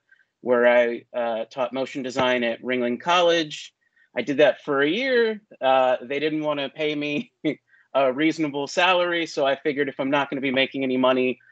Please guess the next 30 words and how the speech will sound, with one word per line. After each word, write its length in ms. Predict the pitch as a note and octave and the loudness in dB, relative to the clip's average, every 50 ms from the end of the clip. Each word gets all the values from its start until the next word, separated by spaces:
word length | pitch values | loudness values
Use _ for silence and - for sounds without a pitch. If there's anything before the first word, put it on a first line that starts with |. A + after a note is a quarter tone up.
| _ _ _ - | _ _ _ -2
I 80 | B2 | 0
might 240 | B2 B2+ B2+ B2 B2 | 2 2 2 2 2
as 140 | B2 A#2+ - | 0 -2 0
well 300 | C3 B2+ A#2+ A#2+ B2 A#2+ | 2 2 4 4 2 0
do 220 | G#2+ - C3+ B2+ | -2 -4 -4 -2
one 140 | B2 B2+ B2 | 0 0 0
of 60 | B2 | 0
my 160 | B2 A#2+ A#2 | -2 -2 -4
dream 340 | A2 - B2+ B2+ B2+ B2 A#2+ | -4 -4 -2 -2 0 -2 -2
projects 500 | - C#3 B2 A#2+ A2 A2+ A#2 A2 - - | 0 2 2 2 2 0 -4 -6 -6 -4
right 200 | C3 B2 A2+ G2 | -2 -2 -2 -2
now. 280 | A2 A#2 A2+ A2+ A2 A2 | -2 -4 -4 -4 -4 -6
So 400 | - - - C#3 B2 A#2+ A#2 - _ _ _ _ _ - | -6 -2 0 2 2 2 0 -2 _ _ _ _ _ -4
I 80 | B2 B2+ | -4 -4
quit 280 | - - E3+ - - - | -2 0 0 0 2 2
that 260 | C#3+ C3 B2+ B2 - | 2 4 2 2 0
job 320 | - C3 B2+ B2 B2 A#2 | 0 0 2 2 2 0
and 80 | B2 B2 | 0 -2
I 60 | A#2+ | -4
took 240 | A#2+ - D3 C3+ - | -6 -8 -10 -10 -8
a 60 | B2+ | -6
leap 260 | A#2 C3 C3 B2 A#2 - | -6 -4 -6 -6 -8 -8
into 360 | A#2 A#2+ A#2+ A#2+ A#2 - C3+ | -8 -6 -6 -6 -6 -6 -4
the 140 | A2+ A#2+ A#2+ | -2 0 2
unknown, 600 | A#2+ A#2+ C3 E3 F#3+ F#3+ F#3 F3+ F3+ F3 E3 - | 2 4 4 4 4 6 4 4 2 0 -2 -4
which 160 | B2+ C3+ - | -6 -6 -6
is 160 | C#3 C3 - - | -6 -6 -2 0
where 180 | C3 B2+ B2+ | 2 4 6
I 80 | B2 B2 | 4 4
made 400 | B2 B2+ B2+ B2 B2+ B2+ A#2+ | 4 2 2 2 2 0 -2